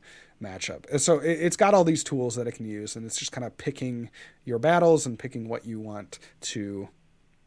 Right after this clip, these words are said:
be good into or have more favorable matchups against. So Lugia should be a choice for a lot of players. Fairly difficult to counter, um, although there certainly are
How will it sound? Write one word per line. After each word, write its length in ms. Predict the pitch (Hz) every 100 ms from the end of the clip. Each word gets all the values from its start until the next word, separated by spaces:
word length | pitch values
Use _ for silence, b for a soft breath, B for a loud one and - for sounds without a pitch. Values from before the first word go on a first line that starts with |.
| _ - 135
be 140 | 127
good 160 | 120 180
into 340 | 170 156 147 131
or 100 | 120
have 180 | 117
more 140 | 117 107
favorable 380 | - 123 107 104
matchups 440 | 104 104 - -
against. 420 | 101 98 98 - - b b b -
So 420 | 156 139 135 135 _ _ _ -
Lugia 480 | 196 190 180 170 156 _
should 180 | - 180
be 160 | 160 156
a 60 |
choice 340 | 147 156 143 -
for 440 | - 135 131 131
a 80 | 123
lot 180 | 127 123
of 60 |
players. 520 | 123 123 120 120 - - _ _ _ 117
Fairly 600 | - - 170 175 175 156
difficult 380 | 147 - 139 131
to 80 |
counter, 540 | 123 135 127 127 123 131 -
um, 280 | 120 113 107
although 220 | 110 123
there 140 | 113 113
certainly 320 | - 107 110
are 280 | 98 101 104